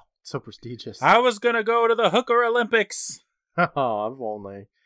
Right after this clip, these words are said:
Speaker 1: Ah, I'm excited though, Brandon. I think it's gonna be fun. I'm, uh, I'm getting into Tales from the Crypt, I gotta say.
Speaker 2: It's been fun so far. And yeah, these three episodes have all been very different.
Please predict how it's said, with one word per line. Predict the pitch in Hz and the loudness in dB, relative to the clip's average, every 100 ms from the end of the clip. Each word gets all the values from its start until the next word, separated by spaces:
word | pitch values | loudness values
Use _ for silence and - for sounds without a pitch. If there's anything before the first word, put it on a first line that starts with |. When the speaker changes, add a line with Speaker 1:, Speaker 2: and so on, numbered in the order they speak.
| _ _ _ _ _ _ _ - | _ _ _ _ _ _ _ -10
Speaker 1:
Ah, | 139 131 113 95 87 _ _ - | -8 -6 -6 -10 -16 _ _ -8
I'm | 226 | -8
excited | - 247 302 | -4 -4 -2
though, | 254 | -4
Brandon. | 233 247 208 | -4 -4 -2
I | |
think | 180 185 | -2 -2
it's | 170 | -6
gonna | 175 | -8
be | 165 | -6
fun. | 175 202 151 104 - | -6 -4 -6 -10 -10
I'm, | 139 156 147 131 | -8 -6 -8 -8
uh, | 131 131 127 | -8 -8 -8
I'm | 131 | -8
getting | 156 160 | -8 -6
into | 185 185 | -8 -8
Tales | 147 147 143 | -4 -4 -4
from | 156 | -8
the | 147 | -8
Crypt, | - 202 | -8 -8
I | |
gotta | 107 110 | -8 -8
say. | - 170 139 - - | -8 -10 -12 -14 -20
Speaker 2:
It's | 123 | -18
been | - 156 202 | -8 -6 -4
fun | - 240 262 | -4 -4 -4
so | - 117 | -8 -8
far. | 117 104 98 _ _ _ | -6 -8 -8 _ _ _
And | 135 131 | -12 -8
yeah, | 165 254 113 | -2 0 -2
these | 147 175 | -6 -10
three | - 233 226 | -6 -2 -2
episodes | 240 190 - 127 123 | -2 -4 -2 -2 -2
have | 139 147 | -4 -2
all | 160 | 0
been | 165 170 165 _ | -2 -6 -8 _
very | 120 127 240 208 117 120 | -20 0 2 2 0 -10
different. | 127 123 - 98 92 - | -10 -10 -12 -20 -20 -20